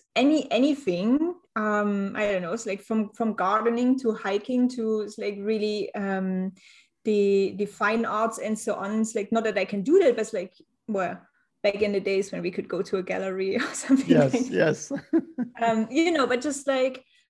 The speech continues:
Speaker 1: really broadening our horizon and, uh, it really sparks, um,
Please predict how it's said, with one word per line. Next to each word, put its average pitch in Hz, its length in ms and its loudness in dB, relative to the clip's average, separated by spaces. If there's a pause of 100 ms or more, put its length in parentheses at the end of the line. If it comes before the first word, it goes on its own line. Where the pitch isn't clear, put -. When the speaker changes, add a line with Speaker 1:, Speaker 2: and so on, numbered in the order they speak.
Speaker 1:
really 254 540 0
broadening 240 520 2
our 208 200 -2
horizon 202 840 -4
and, 196 580 -2 (120)
uh, 190 440 -2 (160)
it 196 140 0
really 202 320 -2
sparks, - 840 -4 (100)
um, 185 380 -6